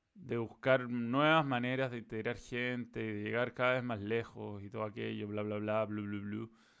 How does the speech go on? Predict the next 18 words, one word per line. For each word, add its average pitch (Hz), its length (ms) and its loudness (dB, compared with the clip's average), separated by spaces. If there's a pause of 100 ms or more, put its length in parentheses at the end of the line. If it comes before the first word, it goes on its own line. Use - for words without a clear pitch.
(280)
Hola, 143 200 6
Benjamín 143 400 2
Ulloa, 147 360 6
¿cómo 139 160 -2
les 131 140 -2
va? 151 340 2 (1300)
A 113 40 -8
ver, 117 160 -2
el 120 80 -6
principal 120 580 -2
acá, 143 360 0
chat. 143 320 -4 (1500)
Vamos 117 140 -6
a 117 40 0
ver 117 60 -2
si - 140 -12
esto - 160 -16
funciona. 147 720 -4